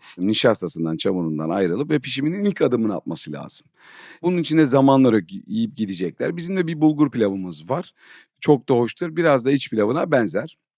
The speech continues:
Bulguru ıslatmanın ve beklemenin bir manası yok. Yani gereksiz oluyor.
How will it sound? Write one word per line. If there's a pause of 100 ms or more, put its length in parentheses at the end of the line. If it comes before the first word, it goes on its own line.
(120)
Bulguru
ıslatmanın
ve
beklemenin
bir
manası
yok.
Yani
gereksiz
oluyor.